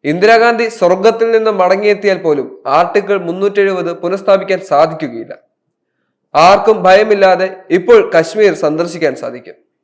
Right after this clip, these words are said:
പത്ത് വർഷത്തെ സോണിയ മൻമോഹൻ സിംഗ് ഭരണത്തിൽ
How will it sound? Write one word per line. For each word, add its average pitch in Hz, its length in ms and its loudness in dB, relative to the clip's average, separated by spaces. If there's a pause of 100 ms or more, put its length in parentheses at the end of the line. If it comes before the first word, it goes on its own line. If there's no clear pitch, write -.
(640)
പത്ത് 190 260 4
വർഷത്തെ 240 480 2
സോണിയ 208 720 0
മൻമോഹൻ 214 500 0
സിംഗ് 220 280 -2
ഭരണത്തിൽ 165 540 0